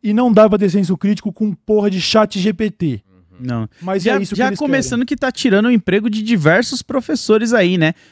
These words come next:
Speaker 2: Já vai começar a sucatear a educação,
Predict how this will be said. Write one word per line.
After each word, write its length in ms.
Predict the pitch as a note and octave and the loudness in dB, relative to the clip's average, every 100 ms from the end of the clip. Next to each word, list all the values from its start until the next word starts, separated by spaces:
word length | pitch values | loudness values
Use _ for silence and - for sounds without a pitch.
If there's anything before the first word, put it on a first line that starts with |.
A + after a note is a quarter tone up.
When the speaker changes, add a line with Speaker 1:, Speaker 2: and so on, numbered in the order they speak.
| - | -6
Speaker 2:
Já 120 | C3+ | -2
vai 140 | D3+ | 0
começar 360 | - A#3 A3+ G3+ | -2 0 0 0
a 40 | |
sucatear 640 | F#3+ G#3 G3+ F3+ F#3 F3+ F#3 | -2 -4 -4 -6 -2 2 2
a 80 | F#3+ | 2
educação, 760 | F#3 F#3+ F3 - F#3 G3+ C#4+ | 0 0 -2 0 0 2 0